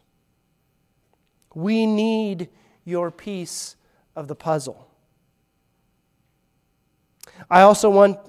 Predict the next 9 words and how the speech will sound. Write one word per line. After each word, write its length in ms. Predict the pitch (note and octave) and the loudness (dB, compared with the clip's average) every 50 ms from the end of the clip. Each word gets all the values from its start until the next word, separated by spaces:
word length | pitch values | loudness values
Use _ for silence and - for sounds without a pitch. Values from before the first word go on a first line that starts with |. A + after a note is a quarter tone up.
| - - - _ _ _ _ _ _ _ | -20 -20 -20 _ _ _ _ _ _ _
you 340 | F3+ F3+ F#3+ F#3+ F#3+ F#3+ F#3 | -4 -2 0 0 0 -2 -2
to, 320 | - - - F3+ F#3 - | -4 -2 0 0 0 -2
to 160 | - - E3 | -4 -6 -8
think 340 | D#3 - - G#3+ G#3+ A3 - | -6 2 6 6 6 6 4
about 320 | G3+ F3 F3+ F3 F3 E3+ D#3 | 2 2 2 2 2 2 -2
how 280 | - - G3 G3 G3+ | -4 0 4 4 4
you 240 | G#3+ G#3 G3 G3+ G3 | 4 4 2 -2 -4
see 320 | F#3+ - - G#3+ G#3 G#3 | -6 -6 -6 -6 -6 -6
others 480 | D3+ F3+ F#3+ G3 F#3+ F#3 F3 E3+ D#3 | -2 -2 0 2 2 0 0 -2 -4